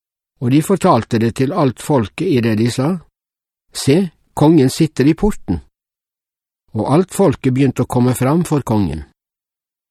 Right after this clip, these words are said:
Men Israel hadde flyktet,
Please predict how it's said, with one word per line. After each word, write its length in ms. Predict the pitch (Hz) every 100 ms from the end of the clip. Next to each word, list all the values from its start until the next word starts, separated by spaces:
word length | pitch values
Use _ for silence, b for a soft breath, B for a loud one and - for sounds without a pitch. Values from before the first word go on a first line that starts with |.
| _ _ _ _ _ _ _ _ _ _ _ _ -
Men 180 | 131 185
Israel 480 | 175 - 127 170 160
hadde 220 | 151 143
flyktet, 640 | - 131 - - - -